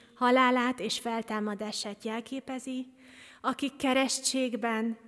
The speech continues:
részesül, az Jézus Krisztus halálá-, halála és feltámadása iránt fejezi ki a hitét, az elköteleződését, és ezáltal Istenhez tartozó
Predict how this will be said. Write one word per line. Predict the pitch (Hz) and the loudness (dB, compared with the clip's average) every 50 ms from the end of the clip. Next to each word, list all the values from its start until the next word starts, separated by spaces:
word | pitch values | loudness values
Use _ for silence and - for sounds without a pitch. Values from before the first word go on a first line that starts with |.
| - _ | -8 _
részesül, | 226 226 254 247 233 - - 247 226 - - - 233 226 226 220 226 233 226 - - - - _ _ _ _ _ _ _ _ _ _ | 0 2 2 4 4 2 0 0 -2 -4 -4 -4 -4 -4 -4 -2 -4 -6 -8 -10 -14 -20 -20 _ _ _ _ _ _ _ _ _ _
az | _ 247 220 220 214 220 - | _ -4 -2 -2 0 0 0
Jézus | 240 269 277 254 262 262 - | 2 2 2 2 2 0 -2
Krisztus | - - 262 240 - - - 254 240 - - - - - - - | -2 -4 -2 -2 -2 -2 -2 -4 -4 -4 -6 -10 -14 -20 -20 -20
halálá-, | _ - 262 247 247 240 226 226 226 214 214 220 220 220 233 226 - - - | _ 2 6 6 6 6 6 4 4 4 2 2 2 0 -2 -6 -10 -16 -18
halála | - 269 247 269 254 254 233 226 226 226 | -10 -2 2 4 4 4 4 2 2 0
és | 220 233 - | -2 -2 -2
feltámadása | - - 254 247 254 254 - 233 226 226 220 214 214 214 214 208 - - 233 - - | 0 2 4 4 4 4 2 2 2 2 0 0 -2 -4 -4 -4 -4 -4 -4 -4 0
iránt | 302 247 254 240 214 208 214 214 | 4 6 6 6 6 2 0 -4
fejezi | - - 240 233 240 226 214 220 240 226 - | -4 -4 0 2 2 2 2 0 -2 -4 -6
ki | - 247 208 | -6 -4 -4
a | 196 | -4
hitét, | 202 - - 254 247 254 - 262 240 240 254 247 247 - - - - - - - _ | -6 -4 -2 -2 -2 0 -2 -2 -2 0 -2 -4 -6 -10 -18 -20 -20 -20 -20 -10 _
az | 226 - | -2 0
elköteleződését, | - 226 254 269 - 294 277 - 269 254 240 240 233 - 247 240 196 247 240 226 240 - 247 240 240 240 - - - - - - - _ _ _ _ _ _ _ _ _ _ - _ _ - - - - - - - _ | 0 2 0 2 0 0 0 0 0 0 0 0 0 0 0 0 0 0 -2 -2 -4 -4 -2 -2 -2 -4 -6 -14 -20 -20 -20 -20 -20 _ _ _ _ _ _ _ _ _ _ -20 _ _ -20 -20 -20 -20 -20 -20 -20 _
és | - 254 - - - | -4 -4 -4 -2 -2
ezáltal | - 285 277 247 262 247 240 233 233 - 233 220 220 226 226 | 0 2 4 4 4 4 4 2 0 -2 -2 -2 -2 -4 -4
Istenhez | - 285 247 - - - - 220 214 208 180 185 202 202 196 - - - _ _ _ _ | -2 -2 -2 0 -2 -2 -2 -4 -4 -4 -6 -6 -6 -6 -6 -8 -10 -12 _ _ _ _
tartozó | - 220 208 208 - - - 202 180 202 202 196 196 202 | -4 -4 -4 -4 -6 -6 -8 -8 -6 -6 -6 -6 -6 -8